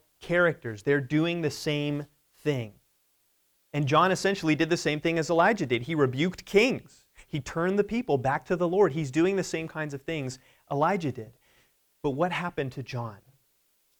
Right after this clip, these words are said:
The rulers, Herod, the scribes and Pharisees, they did not recognize him.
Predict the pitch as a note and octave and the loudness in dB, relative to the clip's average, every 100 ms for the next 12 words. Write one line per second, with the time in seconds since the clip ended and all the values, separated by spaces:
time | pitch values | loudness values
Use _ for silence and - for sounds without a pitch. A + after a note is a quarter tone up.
0 | _ _ _ - C3+ D#3+ F3+ C#3+ D3+ - | _ _ _ -2 2 4 6 4 0 0
1 | D3 D3+ F#3 F3+ _ _ _ - B2+ - | 4 4 2 -2 _ _ _ -6 -2 2
2 | D3 D#3+ C#3 B2+ D3+ D3+ E3+ D3 D3 C3+ | 4 4 0 0 0 0 -4 0 2 2
3 | D#3 D#3 D3+ C#3+ G3 - C3 G#2+ G2 - | 2 2 -2 -2 -2 -4 -8 -10 -12 -18
4 | - | -20